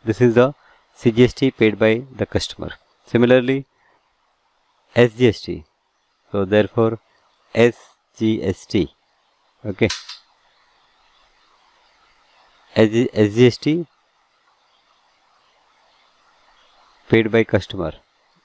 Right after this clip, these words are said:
Now, this C G S T or S G S T, the consumer will pay to the dealer or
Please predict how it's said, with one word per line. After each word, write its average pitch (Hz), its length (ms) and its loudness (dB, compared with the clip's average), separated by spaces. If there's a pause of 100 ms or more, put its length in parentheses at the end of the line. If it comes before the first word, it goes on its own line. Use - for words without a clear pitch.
(200)
Now, 135 320 0 (840)
this 123 280 0
C 123 180 0
G 123 140 2
S - 80 -2
T 147 180 4
or 127 100 4
S 107 180 0
G 123 120 2
S 120 100 0
T, 123 280 -2 (760)
the 113 180 0
consumer 127 460 2 (120)
will 135 140 2
pay 123 360 0 (720)
to 143 560 4
the 120 840 2 (1800)
dealer 123 380 6
or 104 420 -2